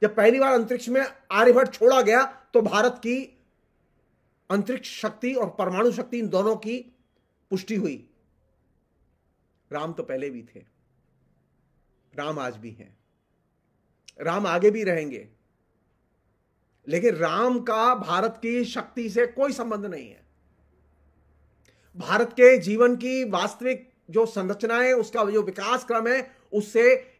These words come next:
इन मायावी संसार के नायकों से कोई संबंध नहीं है। समाज के विकास के नियम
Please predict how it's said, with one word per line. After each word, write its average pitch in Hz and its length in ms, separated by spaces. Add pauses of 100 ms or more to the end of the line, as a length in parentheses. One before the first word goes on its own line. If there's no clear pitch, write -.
इन 220 140
मायावी 226 720 (920)
संसार 208 500
के 247 200
नायकों 220 420
से 240 100
कोई 262 200
संबंध 226 300
नहीं 160 240
है। - 180 (1700)
समाज 208 540
के 254 240
विकास 202 520
के 247 200
नियम 208 500